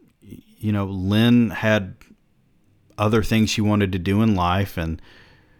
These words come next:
like many of us who enter adulthood, it doesn't turn out to be the way we wanted it to be or the way we thought it would be. And with Wayne, we see this pretty clearly. I mean,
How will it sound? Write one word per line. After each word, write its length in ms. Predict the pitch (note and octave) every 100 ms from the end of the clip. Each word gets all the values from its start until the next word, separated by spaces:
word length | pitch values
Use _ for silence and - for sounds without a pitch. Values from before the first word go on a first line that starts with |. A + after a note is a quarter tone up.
| _ _ _
like 460 | - F#2 G2+ G#2 - - - -
many 400 | G#2+ G#2+ C3 B2
of 80 | F#2+
us 180 | G2 -
who 160 | G2
enter 200 | G2 F#2+
adulthood, 680 | F2+ G2+ A#2+ A2+ F#2+ G2 F#2+
it 140 | G2
doesn't 300 | A2+ A#2 B2
turn 220 | - A2
out 200 | G2 G2
to 60 | G2+
be 520 | F#2 F2 F2 E2+ E2+ - _ _ _ _ -
the 100 | E2
way 240 | F2 F2+
we 160 | E2 F2+
wanted 440 | D#2+ E2+ A#2+ E2
it 140 | D#2
to 80 | -
be 440 | D2 D2+ - C2 - - _ -
or 140 | - D#2+
the 100 | D#2+
way 240 | E2+ E2+
we 200 | D#2+ D#2+
thought 360 | - - F#2 D3
it 100 | D2
would 200 | D#2 D2+
be. 400 | C2+ - B1 F2 - _ _ _ _ _ _ _ _ _ _ _ _ _ -
And 200 | G2 F2+
with 360 | G2 E2+ - - -
Wayne, 580 | F2 G2 C3 B2+ G#2 F#2+
we 80 | G2
see 220 | - F#2+
this 300 | F#2 F2+ -
pretty 300 | - G#2 E2+
clearly. 520 | - C3 C#3 E2+ D#2+
I 60 | E2
mean, 260 | E2+ D#2+